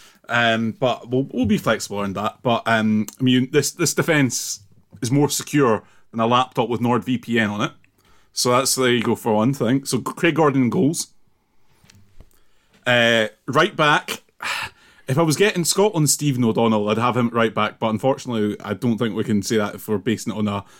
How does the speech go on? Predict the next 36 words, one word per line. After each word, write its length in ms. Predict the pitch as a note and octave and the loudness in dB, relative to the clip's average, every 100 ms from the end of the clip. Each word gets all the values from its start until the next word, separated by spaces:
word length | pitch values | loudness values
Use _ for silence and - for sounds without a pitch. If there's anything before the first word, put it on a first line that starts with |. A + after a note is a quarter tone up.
| _ - | _ -2
Premiership 480 | B2 A#2+ A2 A#2+ | 0 2 0 -4
team. 180 | - G#2 | -4 -6
So 140 | F#2+ A2 | -2 -4
I've 100 | - | -2
gone 180 | B2+ | -2
with, 160 | B2 G#2+ - - - _ _ | 0 0 -2 -20 -20 _ _
uh, 140 | A2+ G#2 - _ _ - | -8 -8 -8 _ _ -14
my 140 | B2 C3 | -4 -2
former 300 | D3 C3 A2+ | 0 0 2
self. 340 | C3 A2+ - | 0 0 -2
Uh, 460 | A2 A2+ G2+ G2 F#2+ | -6 0 0 -2 -4
my, 300 | A2+ G#2 A#2+ C3+ - | -2 -2 -4 -8 -6
myself 340 | C3+ - D#3+ C#3+ | -2 2 2 2
from 140 | B2 | 0
a 40 | |
year 280 | A#2 A#2 C#3+ | 2 4 2
ago 180 | A2+ A2 | 2 0
would, 340 | G#2 G2+ - | 0 -2 -4
would 200 | - G2 | -10 -10
hate 240 | - C3 C3+ | -2 -2 -2
this, 180 | G2+ - | -2 -2
and 80 | |
it's 80 | G2+ | -2
Tony 240 | - B2+ G2+ | 0 0 2
Ralston 600 | A2+ A#2+ - G2 G#2+ - A2 | 2 0 -2 -4 -6 -4 -6
at 100 | G#2 | -2
right 180 | G#2 | -2
back. 340 | A2 G#2 - - - - - _ _ - | 0 -2 -2 -8 -20 -20 -20 _ _ -2
Um, 460 | A2 G#2+ G#2 G#2 - | 2 2 2 0 0
left 260 | C3+ D3+ - | 0 2 2
back, 260 | D3 - | 2 2
I've 60 | B2 | 0
gone 160 | C3 | 0
with 100 | A#2 | 0
Josh 300 | - B2 - | 0 -2 -2
Doig, 440 | - B2 B2+ - | 0 2 2 0